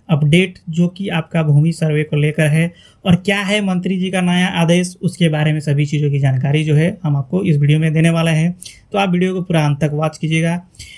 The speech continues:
दोस्तों, बाढ़ पीड़ितों के नष्ट हुए भूमि दस्तावेज को मुहैया कराएगी सरकार, इसके लिए एक बहुत बड़ी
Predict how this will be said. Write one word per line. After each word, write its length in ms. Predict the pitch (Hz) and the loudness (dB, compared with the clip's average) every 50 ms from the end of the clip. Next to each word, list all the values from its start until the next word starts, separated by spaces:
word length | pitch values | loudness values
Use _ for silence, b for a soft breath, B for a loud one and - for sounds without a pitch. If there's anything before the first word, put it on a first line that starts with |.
| B B _ - | B B _ 2
दोस्तों, 400 | 180 202 196 - 269 269 233 190 | 2 2 4 2 0 0 -2 -2
बाढ़ 200 | 175 170 196 226 | -2 -2 -2 -2
पीड़ितों 360 | 226 233 220 220 214 220 220 | -2 -2 -2 -2 -2 -2 -2
के 120 | 220 226 214 | 0 0 0
नष्ट 340 | 202 196 202 196 185 - | 0 -2 -4 -4 -6 -4
हुए 120 | 202 202 208 | -4 -2 0
भूमि 280 | 185 151 156 165 185 | 2 2 2 2 2
दस्तावेज 460 | 180 170 175 175 - 175 170 180 180 180 | 2 2 0 0 -2 -2 -4 -4 -4 -2
को 100 | - 180 | 0 2
मुहैया 360 | 170 160 147 143 143 156 160 | 2 4 6 6 6 4 2
कराएगी 340 | 160 160 151 156 156 151 151 | 0 0 -2 0 -2 -4 -4
सरकार, 400 | 147 160 147 147 151 160 160 - | -2 -2 -2 -2 -2 -2 -4 -4
इसके 320 | - 185 175 - - 196 | -4 -8 -8 -6 -4 -4
लिए 200 | 190 185 180 185 | -2 0 0 0
एक 100 | 180 165 | 0 0
बहुत 220 | 156 143 156 156 | 0 2 0 0
बड़ी 340 | 151 151 151 151 156 165 175 | 0 0 0 0 0 -2 -4